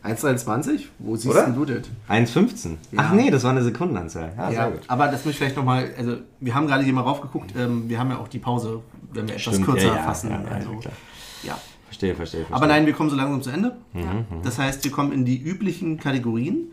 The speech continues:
Speaker 2: Ja.
Speaker 1: Das heißt, wir fangen an mit den Tipps.
Speaker 2: Tippspiel. Aber Tatsache muss man ja sagen, wir haben ja, obwohl wir schon wissen, dass wir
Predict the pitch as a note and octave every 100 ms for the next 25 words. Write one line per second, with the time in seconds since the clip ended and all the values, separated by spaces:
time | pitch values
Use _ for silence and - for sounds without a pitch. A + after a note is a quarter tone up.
0 | - D#2+ D2 - - - E3+ F#3+ A2+ B2
1 | D3+ - - A#2 C3 G3 D3+ C3+ C3+ G#2
2 | A#2+ E3 C3+ C#3 - - C3+ C#3+ C#3 -
3 | B3+ - - - F2 E2+ E2 D2+ - -
4 | - - G2 A#2+ D#3+ D#3+ A#2+ G#2 A#2+ C#3
5 | B2+ B2 B2+ A2+ G#2 F#2+ G#2+ A#2 G2+ G#2
6 | A#2 A2+ A2 A2 A2 - _ _ - -
7 | - F#2+ F2+ C3+ D3+ C3+ A2 D3 D3 B2
8 | B2+ A#2+ B2 B2 A#2+